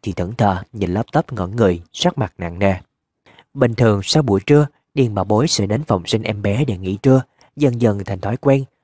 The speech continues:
buổi tối cũng ngủ lại ở đó. Sau khi làm chuyện đó xong, hầu như Diệp Tĩnh An cũng theo cô ngủ lại. Lâu ngày,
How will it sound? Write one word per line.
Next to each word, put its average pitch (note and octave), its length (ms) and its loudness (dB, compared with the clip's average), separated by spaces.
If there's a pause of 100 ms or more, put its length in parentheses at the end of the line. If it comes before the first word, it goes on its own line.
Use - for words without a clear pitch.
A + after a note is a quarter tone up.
buổi F#2 160 0
tối A2+ 240 -2
cũng A#2 180 -2
ngủ G#2 160 0
lại G2 180 -2
ở F2+ 200 -4
đó. A2 300 2 (300)
Sau - 200 -2
khi C3 200 0
làm F#2 200 -4 (100)
chuyện F2+ 160 -4
đó G#2 140 -2
xong, C3 260 2 (300)
hầu C#3+ 200 0
như D#3 160 2
Diệp A2 180 0
Tĩnh F#2+ 140 -6
An B2 260 -2 (120)
cũng F2 160 -6
theo G2+ 180 -4
cô G#2 180 -4
ngủ F#2 220 -6
lại. F#2 280 0 (380)
Lâu E3+ 160 0
ngày, G2+ 280 0